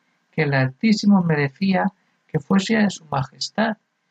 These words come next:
y que en su ser me quería mostrar grandes misterios y obrar en sí mismo lo que fuera de su majestad había experimentado.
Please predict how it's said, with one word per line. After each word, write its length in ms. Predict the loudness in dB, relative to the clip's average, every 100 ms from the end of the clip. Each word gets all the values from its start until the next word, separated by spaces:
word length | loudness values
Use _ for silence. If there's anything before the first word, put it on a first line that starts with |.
| _ _
y 120 | -12 -6
que 160 | -2
en 100 | -2
su 180 | -4 -16
ser 300 | -4 0 2
me 180 | 2 0
quería 440 | -2 -4 -2 -2 0
mostrar 460 | -4 -6 -6 -6 -4
grandes 460 | -2 -2 -2 -6 -12
misterios 840 | -14 -16 -6 -4 -4 -10 -16 _ _ _ _ _
y 160 | -2 0
obrar 460 | 2 0 0 -4 -8
en 180 | -10 -10
sí 220 | -12 -10
mismo 600 | -2 -2 -2 -6 -8 -8 _ _ _
lo 200 | -4 -2
que 160 | -2 -4
fuera 400 | -2 -2 0 -2
de 160 | -2 -6
su 180 | -10 -10
majestad 680 | -8 -8 -14 -10 -4 -4 -4 _ _ -8
había 480 | -6 -4 -2 -2 -2
experimentado. 1400 | -8 -8 -10 -12 -12 -16 -20 -20 -14 -8 -6 -8 -14 -20